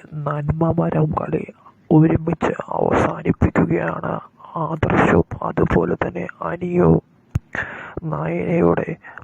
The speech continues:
പ്രവൃത്തികളും രീതികളും സംസാരങ്ങളും നന്മ മരം കളിയും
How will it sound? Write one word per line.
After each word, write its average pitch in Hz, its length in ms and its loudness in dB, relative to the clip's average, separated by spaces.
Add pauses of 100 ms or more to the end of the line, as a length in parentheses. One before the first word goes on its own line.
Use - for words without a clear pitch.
പ്രവൃത്തികളും 165 920 2 (260)
രീതികളും 165 760 0 (260)
സംസാരങ്ങളും 165 1000 -2 (420)
നന്മ 160 320 -2 (120)
മരം 165 300 0
കളിയും - 480 -2